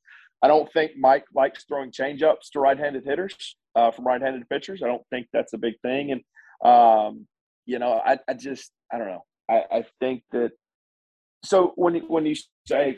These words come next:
has he, he struggled to adapt, um, from a, you know, a TrackMan and Rapsodo and that type of element? No, I, I think they use that, and I think they use that well.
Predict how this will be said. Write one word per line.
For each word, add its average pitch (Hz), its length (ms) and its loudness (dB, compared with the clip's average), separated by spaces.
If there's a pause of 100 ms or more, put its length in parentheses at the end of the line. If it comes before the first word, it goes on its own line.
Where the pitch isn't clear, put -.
(140)
has 127 220 -6
he, 135 180 -4
he 127 120 -6
struggled 127 420 -2
to 123 100 -2
adapt, 120 600 4 (180)
um, 127 400 2
from 135 120 -4
a, 113 180 -2 (180)
you 143 80 -6
know, 117 140 4
a 113 40 0
TrackMan 135 520 0
and 117 80 -14
Rapsodo 131 640 -2
and 107 100 -10
that 127 240 0
type 123 220 -4
of 104 160 -16
element? 104 400 -4
No, 160 280 4
I, 135 360 6
I 135 140 0
think 160 200 -6
they 139 100 -2
use 135 320 -2
that, 135 80 2
and - 100 -4
I 117 120 -4
think 139 200 -10
they 127 60 -4
use 120 340 -6
that 110 180 0
well. 117 340 4